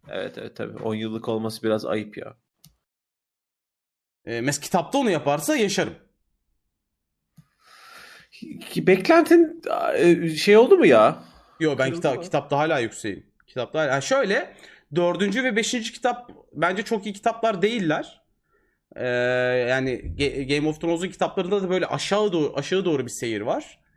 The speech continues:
Speaker 2: İvme yukarı doğru çıkmıyor. O yüzden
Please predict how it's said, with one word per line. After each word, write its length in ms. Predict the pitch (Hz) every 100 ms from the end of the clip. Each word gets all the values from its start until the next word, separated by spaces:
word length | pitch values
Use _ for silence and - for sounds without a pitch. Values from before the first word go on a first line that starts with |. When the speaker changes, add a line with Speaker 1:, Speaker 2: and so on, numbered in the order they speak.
| -
Speaker 2:
İvme 260 | 139 147
yukarı 400 | 151 151 151 156
doğru 200 | 156 156
çıkmıyor. 540 | 156 214 208 113 139 311 _ _ _ _ _ _ _ _ - 101
O 120 | 147 170
yüzden 340 | 170 208 185